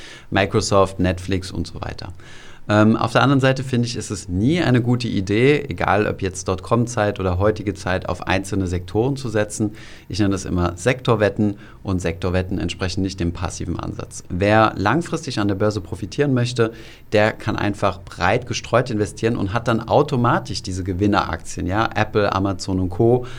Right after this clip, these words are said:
mit in seinem Portfolio drin und das mit nicht mal einer sehr geringen Gewichtung, sondern tatsächlich sogar einen großen Anteil, beispielsweise am M S C I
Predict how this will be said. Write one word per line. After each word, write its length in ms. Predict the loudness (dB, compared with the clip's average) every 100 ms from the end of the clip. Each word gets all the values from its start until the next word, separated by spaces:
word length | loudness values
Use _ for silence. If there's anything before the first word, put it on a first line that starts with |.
| -10 0
mit 260 | 2 2
in 200 | 2 2
seinem 260 | 4 4 4
Portfolio 420 | 0 -2 0 0
drin 300 | 0 0 -2
und 160 | -2 -2
das 180 | -2 -2
mit 180 | -2
nicht 300 | 0 -2 0
mal 160 | 0 2
einer 220 | 2 0
sehr 200 | 2 0
geringen 440 | 2 0 2 4 2
Gewichtung, 440 | 0 -2 -2 -2
sondern 280 | 0 0 -2
tatsächlich 420 | -4 -6 -6 -8
sogar 280 | -2 -2 -2 -6 -10 -6
einen 80 | -4
großen 340 | 6 6 6
Anteil, 400 | 0 0 2 2
beispielsweise 920 | 2 0 -2 -6 -2 0 2 2 -2 0
am 240 | 0 0
M 240 | 0 0 0
S 160 | -2
C 100 | -6
I 100 | -6